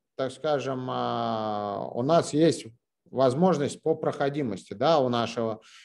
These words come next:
так скажем, а, технического средства. Ну, а, другими словами, клиренс у нас больше, то есть и мы пом-, можем по большим, так скажем, ухабам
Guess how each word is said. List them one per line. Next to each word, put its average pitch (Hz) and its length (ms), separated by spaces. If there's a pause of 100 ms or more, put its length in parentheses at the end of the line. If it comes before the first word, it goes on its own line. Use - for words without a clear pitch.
(140)
так 117 140
скажем, 117 600
а, 104 1000 (140)
технического 147 520
средства. 131 420
Ну, 143 380
а, 131 180
другими 175 300
словами, 185 460
клиренс 175 500
у 117 40
нас 117 220
больше, 185 440 (380)
то 131 80
есть 127 160
и 160 40
мы 196 140
пом-, 151 960
можем 156 340
по 135 140
большим, 135 440
так 117 140
скажем, 127 380
ухабам 151 580